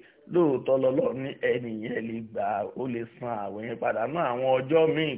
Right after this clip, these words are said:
kódà kó má jẹ́ oṣù Shawwal, kó má jẹ́ àwọn ọjọ́ inú oṣù Shawwal. Wọ́n ní ó fi hàn pé kò ní láǹfààní ààwẹ̀ tÁnábì sọ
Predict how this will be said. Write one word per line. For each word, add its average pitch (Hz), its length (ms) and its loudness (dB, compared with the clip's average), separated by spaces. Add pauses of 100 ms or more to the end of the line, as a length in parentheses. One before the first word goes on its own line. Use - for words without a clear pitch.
kódà 147 260 2
kó - 120 -10
má 143 140 -2
jẹ́ 131 160 -8
oṣù 131 220 -6
Shawwal, 117 600 2
kó - 140 -10
má 151 140 -4
jẹ́ 135 180 -2
àwọn 117 240 -2
ọjọ́ 120 260 -2
inú 120 160 -2
oṣù 117 220 -8
Shawwal. 123 640 4 (720)
Wọ́n 127 220 -4
ní 127 160 -2 (540)
ó 277 40 -4
fi 147 140 -4
hàn 110 140 0
pé 147 100 0
kò 180 160 -4
ní 110 160 -6
láǹfààní 123 1200 0 (340)
ààwẹ̀ 101 520 -4
tÁnábì 107 560 -8
sọ 92 220 -12